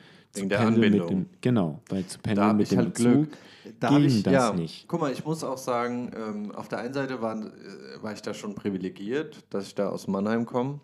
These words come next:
Speaker 2: Also
Speaker 1: Ja.
Speaker 2: Mannheim hat sehr gute Anbindung, Zuganbindung, aber auch eine gute Infrastruktur in der Stadt. Ähm, das heißt, ich war nie auf ein Auto angewiesen, um zur Schule zu kommen oder, keine Ahnung, zur Ausbildung oder zum Job.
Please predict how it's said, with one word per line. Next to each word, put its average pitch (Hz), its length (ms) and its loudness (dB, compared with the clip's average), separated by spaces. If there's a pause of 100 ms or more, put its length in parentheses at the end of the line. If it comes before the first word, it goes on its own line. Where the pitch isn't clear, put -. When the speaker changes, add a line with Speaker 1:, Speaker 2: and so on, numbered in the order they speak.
Speaker 2:
Also 92 200 -2
Speaker 1:
Ja. 110 60 4
Speaker 2:
Mannheim 101 300 0
hat 92 140 -8
sehr 98 140 -2
gute 101 300 -4
Anbindung, 117 540 -2
Zuganbindung, 101 760 -4 (540)
aber 98 280 2
auch 101 120 -4
eine 98 140 -4
gute 107 260 -6
Infrastruktur 117 800 -6
in 92 80 -6
der 90 120 -6
Stadt. 120 460 -6
Ähm, 87 260 -8
das 87 180 -12
heißt, 87 400 -8 (480)
ich - 160 -12
war 92 80 -2
nie 98 160 0
auf - 120 -4
ein 98 60 0
Auto 101 240 0
angewiesen, 90 460 -2
um - 120 -6
zur 90 140 -4
Schule 117 340 2
zu 117 140 -2
kommen 107 440 0
oder, 85 480 -6 (100)
keine 92 220 -2
Ahnung, 92 280 -4
zur - 140 -4
Ausbildung 92 720 -6 (720)
oder 87 240 -4
zum 90 180 -2
Job. 104 400 2